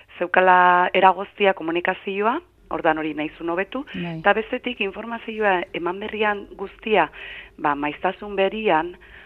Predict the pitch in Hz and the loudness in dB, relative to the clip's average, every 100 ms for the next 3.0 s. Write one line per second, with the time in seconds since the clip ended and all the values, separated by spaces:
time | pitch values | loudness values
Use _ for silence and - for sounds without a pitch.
0 | - - _ - - 175 180 175 175 180 | -20 -20 _ -4 0 0 0 0 2 2
1 | 185 180 180 180 190 160 147 143 147 160 | 2 2 4 2 0 0 0 0 0 0
2 | 165 170 180 - 160 208 208 202 180 | 0 2 0 -2 -4 0 2 2 0